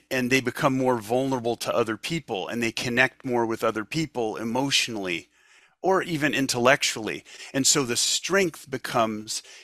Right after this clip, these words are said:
in their capacity to connect with other people.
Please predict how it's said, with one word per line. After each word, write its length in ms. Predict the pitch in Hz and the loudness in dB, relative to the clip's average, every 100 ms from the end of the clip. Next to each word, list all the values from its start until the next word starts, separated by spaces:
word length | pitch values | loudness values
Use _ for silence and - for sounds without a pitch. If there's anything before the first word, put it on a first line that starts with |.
| - | -8
in 100 | 135 | 0
their 160 | 127 120 | 4 2
capacity 920 | - 127 - - 156 160 - 123 120 | 2 -6 -4 0 2 2 2 2 -2
to 180 | - - | -2 -6
connect 800 | - - 117 117 143 - - - - _ - | -4 -6 -2 4 4 2 -8 -16 -16 _ -6
with 160 | 123 - | -4 2
other 280 | 123 117 | 2 2
people. 440 | 107 - 131 - | -4 -6 -6 -8